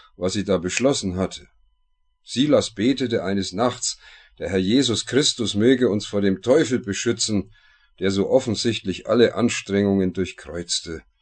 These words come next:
Wir zogen scheinbar ziellos in der Gegend herum. „Es könnte auch unser Herr Jesus Christus selber sein“, sagte ich eines Morgens so unvermittelt beim Frühstück, dass Silas der Mund offen stehen blieb.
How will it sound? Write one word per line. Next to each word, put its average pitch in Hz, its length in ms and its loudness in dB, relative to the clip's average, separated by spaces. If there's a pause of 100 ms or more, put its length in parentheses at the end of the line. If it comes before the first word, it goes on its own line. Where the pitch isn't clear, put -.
(480)
Wir 92 160 -4
zogen 123 380 2
scheinbar 110 460 0
ziellos 113 680 2
in 107 140 -4
der 104 140 0
Gegend 82 460 -8
herum. - 320 -14 (2000)
„Es - 180 -10
könnte 151 400 2
auch 131 180 4
unser 113 300 0
Herr 110 80 2
Jesus 104 420 -2
Christus 123 420 -6
selber 135 320 2
sein“, 95 480 0 (520)
sagte 101 400 -4
ich - 160 -12
eines 101 320 0
Morgens 101 420 0
so 110 160 -2
unvermittelt 113 680 0
beim 92 200 -2
Frühstück, 110 680 -4
dass 90 240 -6
Silas 113 400 -2
der 95 120 -2
Mund 104 300 0
offen 80 280 -10
stehen 87 400 -6
blieb. 82 320 -12